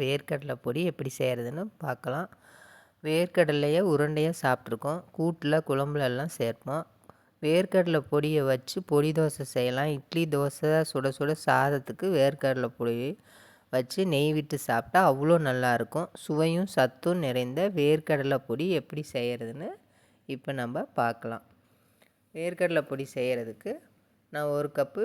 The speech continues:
வேர்க்கடலை எடுத்திருக்கேன். இது வந்து பச்சை வேர்க்கடலை, நீங்க வறுத்ததா இருந்தாலும் எடுத்துக்கலாம், எடுத்து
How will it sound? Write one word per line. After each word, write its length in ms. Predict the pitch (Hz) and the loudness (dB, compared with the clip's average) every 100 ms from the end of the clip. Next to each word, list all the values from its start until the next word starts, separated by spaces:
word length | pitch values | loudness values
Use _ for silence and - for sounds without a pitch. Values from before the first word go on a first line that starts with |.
| 220 | 0
வேர்க்கடலை 520 | 143 135 135 123 127 120 | 0 0 -2 -2 -2 -4
எடுத்திருக்கேன். 560 | 120 - 110 117 117 139 | -6 -8 -10 -8 -8 -6
இது 100 | 143 147 | -4 -4
வந்து 160 | 170 185 | -4 0
பச்சை 280 | 147 135 160 147 | 0 0 0 2
வேர்க்கடலை, 480 | 135 - 120 127 214 196 | 0 0 -6 -4 -4 -4
நீங்க 160 | 165 135 | 0 2
வறுத்ததா 420 | 135 135 175 175 156 | 2 2 0 2 2
இருந்தாலும் 400 | 131 135 151 359 202 | 2 -4 -6 -4 -4
எடுத்துக்கலாம், 480 | 117 - - 113 - _ _ _ _ - 156 | -4 -8 -12 -12 -12 _ _ _ _ -6 -4
எடுத்து 260 | 156 151 | -2 -4